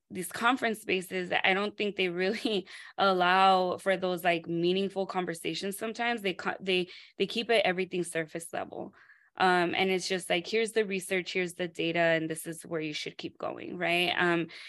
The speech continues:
and so I feel like in these conference settings, sometimes it can be difficult to navigate, right? And to really find, um, the people that are really, you know, here for the,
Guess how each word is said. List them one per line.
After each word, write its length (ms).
and 160
so 200
I 120
feel 280
like 240
in 360
these 220
conference 440
settings, 340
sometimes 360
it 120
can 160
be 100
difficult 600
to 80
navigate, 500
right? 280
And 180
to 100
really 260
find, 500
um, 460
the 80
people 560
that 560
are 200
really, 680
you 160
know, 260
here 240
for 160
the, 260